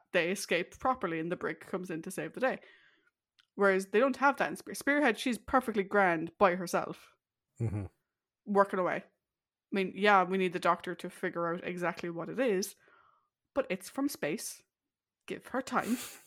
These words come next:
Speaker 2: <laughs>
Speaker 1: She'll figure it out. <laughs>
Speaker 2: Yeah.
Speaker 1: You know, so that's,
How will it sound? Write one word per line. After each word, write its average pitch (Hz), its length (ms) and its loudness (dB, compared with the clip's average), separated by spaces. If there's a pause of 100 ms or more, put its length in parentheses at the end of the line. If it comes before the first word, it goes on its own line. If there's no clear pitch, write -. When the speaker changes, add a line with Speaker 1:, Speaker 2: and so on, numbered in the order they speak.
Speaker 2:
<laughs> - 360 -20
Speaker 1:
She'll - 160 -12
figure 165 280 -4
it - 80 0
out. - 220 0 (100)
<laughs> 220 140 0 (680)
Speaker 2:
Yeah. 101 220 -2 (1800)
Speaker 1:
You 208 80 8
know, 196 80 10
so 233 80 -2
that's, 262 320 6